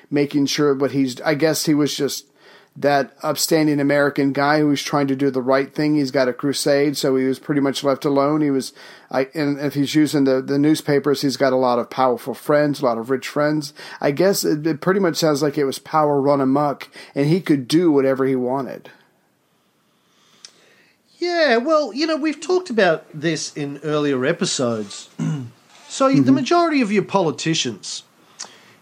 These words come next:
Speaker 2: in the early part of the twentieth century are white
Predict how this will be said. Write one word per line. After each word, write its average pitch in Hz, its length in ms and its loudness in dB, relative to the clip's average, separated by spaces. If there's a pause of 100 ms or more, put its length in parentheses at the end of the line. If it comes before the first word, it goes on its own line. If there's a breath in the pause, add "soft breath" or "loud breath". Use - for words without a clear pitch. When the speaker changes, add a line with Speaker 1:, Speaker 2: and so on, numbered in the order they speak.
(140)
Speaker 2:
in 147 320 2
the 131 180 2
early 127 180 2
part 120 240 -4
of 101 60 -8
the 104 80 -10
twentieth 101 260 -10
century 117 320 -2
are 185 60 4
white 190 460 0